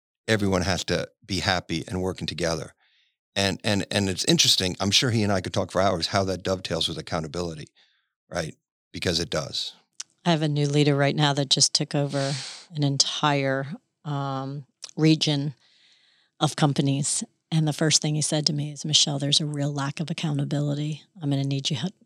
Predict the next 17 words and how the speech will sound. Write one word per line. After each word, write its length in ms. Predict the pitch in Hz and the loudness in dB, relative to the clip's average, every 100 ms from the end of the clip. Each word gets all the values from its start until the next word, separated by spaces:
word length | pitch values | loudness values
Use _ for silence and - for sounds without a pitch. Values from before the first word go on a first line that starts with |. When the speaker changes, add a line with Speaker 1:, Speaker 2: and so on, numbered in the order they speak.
| - | -6
Speaker 2:
I'm 180 | 139 143 | -4 -2
gonna 200 | 143 139 | -2 -2
need 300 | 143 143 156 | -2 -2 -4
your 80 | |
help 280 | 135 160 156 | -2 -4 -2
with 160 | 165 - | -6 -4
that." 240 | 147 143 - _ _ _ _ - | -4 -4 -8 _ _ _ _ -6
If 220 | 156 - | -6 2
you 120 | 170 | 2
were 100 | 170 | 4
his 200 | 156 147 | 2 0
executive 520 | 151 - 147 151 147 | -2 -2 -4 -4 -6
coach, 300 | - 156 - | -4 -6 -4
what 120 | 147 156 | -6 -4
would 160 | 147 | -4
you 100 | 151 | -4
do? 260 | 143 147 143 | -4 -6 -8